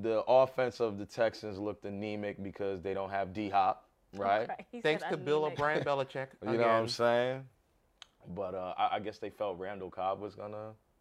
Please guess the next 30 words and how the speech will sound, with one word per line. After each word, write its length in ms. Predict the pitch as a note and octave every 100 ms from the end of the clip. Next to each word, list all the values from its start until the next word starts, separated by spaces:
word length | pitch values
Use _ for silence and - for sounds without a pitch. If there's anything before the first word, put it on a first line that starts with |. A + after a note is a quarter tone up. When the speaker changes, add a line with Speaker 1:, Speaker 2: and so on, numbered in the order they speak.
| _ _ _ _ _ _ -
Speaker 3:
Really? 420 | A#2+ B2+ B2+ C3 - A#2
Randall 240 | A#2+ C3
Cobb? 320 | B2+ C3+ C3+ C3+ -
Speaker 1:
<laughs> 100 | -
Listen, 380 | G#3 D3+ C#3+ - - - _ -
I'm 120 | E3
a 40 |
Green 240 | E3 F3+ D#3
Bay 140 | C#3+
fan, 220 | - C3
so 120 | A#2+
I 80 | C3+
used 180 | D#3+ D#3
to 60 | C3
love 240 | C3 B2+
Randall 300 | A#2 G#2 G2
Cobb. 340 | F2+ G2 E2 D2+ _ _ -
Speaker 3:
It 140 | D#3+
was 100 | E3
Speaker 1:
But 220 | C#3+ D3 C#3
Speaker 3:
ten 80 |
years 200 | - D3+
Speaker 2:
Yo, 60 | -
you 40 |
Speaker 3:
ago, 80 | -
Speaker 2:
with 60 | -
this 60 | A#4+
Speaker 3:
bro. 140 | -
Speaker 2:
Green 180 | - G4+
Bay 140 | G4